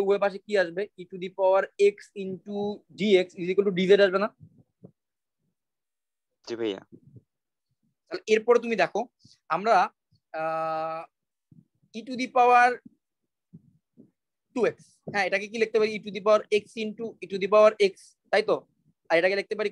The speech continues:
Speaker 1: cos of e to the power x dx। এবার বলো তো e to the power x এর পরিবর্তে বসে যাবে হচ্ছে z,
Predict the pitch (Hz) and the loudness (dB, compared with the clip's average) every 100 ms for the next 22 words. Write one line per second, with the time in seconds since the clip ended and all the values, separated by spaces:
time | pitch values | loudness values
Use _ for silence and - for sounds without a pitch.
0 | - 202 196 185 214 220 208 202 196 202 | 0 2 4 2 -2 -2 -12 -14 -10 0
1 | 202 208 - 190 151 147 139 _ _ _ | 2 2 -2 -8 -10 -14 -14 _ _ _
2 | _ 214 247 262 233 233 240 269 _ _ | _ -2 2 2 2 0 -2 -6 _ _
3 | _ _ - 190 233 247 220 254 247 226 | _ _ -16 -10 -8 -4 2 4 4 2
4 | 254 247 240 226 226 208 190 208 208 202 | 2 0 0 0 0 0 0 0 0 0
5 | 202 156 | -2 -4